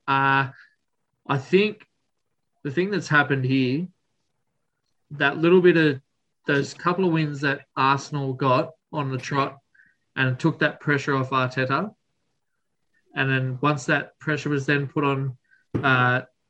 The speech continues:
Solskjaer and, uh, was it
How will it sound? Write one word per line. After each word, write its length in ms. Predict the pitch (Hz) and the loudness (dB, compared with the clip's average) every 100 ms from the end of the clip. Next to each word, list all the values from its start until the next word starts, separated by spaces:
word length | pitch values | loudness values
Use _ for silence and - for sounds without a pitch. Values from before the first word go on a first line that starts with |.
| - - | -20 -6
Solskjaer 720 | 151 139 143 139 131 127 127 | -2 -2 0 0 0 0 -2
and, 300 | 127 127 127 _ _ - | -6 -10 -12 _ _ -4
uh, 300 | 127 123 123 - _ _ | -2 0 -2 -10 _ _
was 140 | 147 143 | -8 -8
it 180 | - | -8